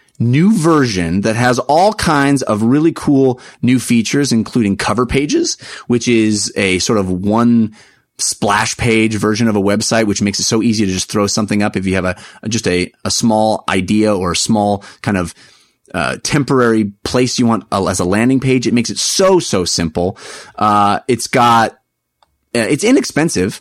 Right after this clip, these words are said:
It's only eight bucks a month, which is great. And you get a free domain name if you buy it for a year, which is awesome. Every site comes with commerce. So if you want to sell something, boom, right there. You just drag and drop in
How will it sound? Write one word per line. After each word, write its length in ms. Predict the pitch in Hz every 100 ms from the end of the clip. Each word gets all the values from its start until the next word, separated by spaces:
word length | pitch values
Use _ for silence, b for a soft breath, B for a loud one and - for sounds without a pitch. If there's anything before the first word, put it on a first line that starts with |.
| -
It's 100 | -
only 160 | 196 139
eight 160 | 143
bucks 220 | 120 110
a 40 | 92
month, 360 | 101 95 113
which 160 | 117 110
is 100 | 104
great. 460 | - 92 95 - B B
And 140 | 143 175
you 40 |
get 80 | 180
a 60 |
free 260 | 120 156 156
domain 420 | 113 139 123 151
name 280 | 131 90 98
if 100 | 98
you 60 | 92
buy 220 | 95 92
it 60 |
for 200 | - 95
a 40 | 87
year, 380 | 92 113 92 107
which 240 | 92 90
is 100 | 85 -
awesome. 440 | 78 - 95 120 B B -
Every 220 | 123 143
site 260 | - 131 117
comes 180 | 120
with 160 | 110 -
commerce. 460 | - 87 95 151 -
So 140 | 113
if 80 | 92
you 60 | 98
want 100 | 87
to 60 |
sell 240 | - 90 104
something, 520 | - 113 127 139 131
boom, 300 | - 98 101
right 180 | 98 95
there. 100 | 110
You 120 | 117
just 180 | 95 87
drag 280 | - 90 95
and 80 | 92
drop 300 | 95 104 -
in 400 | 101 101 107 117